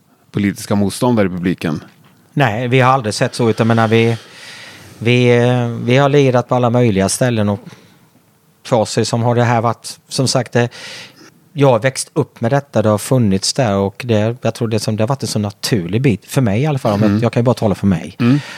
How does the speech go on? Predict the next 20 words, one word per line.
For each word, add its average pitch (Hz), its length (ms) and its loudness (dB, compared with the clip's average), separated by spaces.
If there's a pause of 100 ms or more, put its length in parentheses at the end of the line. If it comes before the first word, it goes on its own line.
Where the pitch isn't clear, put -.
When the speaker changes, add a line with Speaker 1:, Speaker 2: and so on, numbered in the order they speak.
(260)
Speaker 2:
Och 117 180 -4
som 113 160 2
då 104 80 0
som 98 160 -2
sångare 92 460 -2
och 90 200 -2
frontman 95 500 -4
och 95 80 -4
den 98 100 -4
biten, 98 240 -4
det 120 60 -2
har, 123 180 -4
det 113 100 -2
har 117 100 2
varit 107 300 0
det - 80 -4
ända 117 280 0
sedan 107 140 -2
jag 95 120 -2
var 92 180 -4